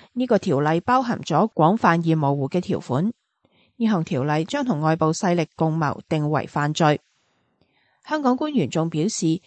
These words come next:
佢哋認為呢項法律甚至適用於香港境外。該條例仲嚴厲打擊發表香港當局認為虛假或誤導性言論嘅行為，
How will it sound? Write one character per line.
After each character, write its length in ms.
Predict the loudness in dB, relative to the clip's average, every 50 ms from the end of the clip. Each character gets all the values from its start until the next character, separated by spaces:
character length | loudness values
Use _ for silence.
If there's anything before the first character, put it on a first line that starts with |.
| _ _ _ -2
佢 60 | 0
哋 60 | 2
認 220 | 2 2 2 2
為 160 | 2 0 0 0
呢 80 | -2 -2
項 140 | -2 -2 -2
法 160 | -2 -2 -2
律 120 | 0 -2 -4 _ -12
甚 260 | -4 -2 -2 -2 0
至 160 | 0 -2 -2
適 140 | 0 -2 -2
用 240 | 0 0 0 0 0
於 100 | -2 0
香 220 | 0 0 -2 0
港 180 | 0 -2 -2 -2
境 220 | -4 -6 -6 -4
外。 240 | -2 -2 -2 -4 -4 _ _ _ _ _ _ _ _ _ _ _ -2
該 140 | 0 0 0
條 160 | 2 0 0
例 240 | 2 2 0 0 0
仲 260 | 0 0 0 0 -2
嚴 200 | -2 -2 -4 -2
厲 180 | -2 -2 -2 -2
打 240 | -2 -2 -4 -4
擊 180 | -4 -4 -6 -6
發 200 | -4 -2 -2 -2
表 180 | 0 -2 -2 0
香 180 | 0 -2 0
港 220 | 0 0 -2 0 0
當 180 | 0 0 0
局 100 | 0 -2
認 280 | -4 -2 -2 -2 -2 -2
為 260 | -2 -2 -2 -4 -8 _ _ -20 _ _
虛 220 | -8 -2 -2 -2
假 300 | -2 0 0 0 0 0
或 140 | 2 2 0
誤 280 | 0 0 -4 -6 -4 0
導 180 | 0 0 0
性 240 | 0 -2 -2 -2 -2
言 220 | 0 0 0 0
論 180 | 0 -2 -2 -2
嘅 80 | -4 -4
行 220 | -4 -4 -4 -2
為， 260 | -2 -4 -4 -6 -10